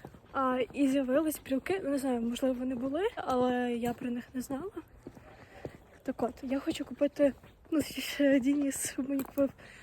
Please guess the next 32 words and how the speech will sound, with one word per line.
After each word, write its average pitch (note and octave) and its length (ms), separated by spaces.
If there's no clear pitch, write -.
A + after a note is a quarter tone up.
оцей C#4 240
от C4 100
брілочок, C4 600
ці - 160
іграшки. A#3+ 640
Я E4 60
не F4+ 100
знаю, E4+ 260
чи - 160
вони C4 240
є C4 160
в - 180
Хмельницькому, B3+ 680
але B3+ 220
ми C4 140
пошукаємо C#4+ 720
і, C#4 60
сподіваюсь, C4+ 680
знайдемо. B3 380
І C4+ 60
ще D4 200
коли C4+ 180
я B3+ 80
вийшла, C#4+ 340
зрозуміла, B3+ 560
що - 180
мені B3 160
не B3 60
дуже B3 260
подобається B3+ 600
мій C4 200
аутфіт B3+ 520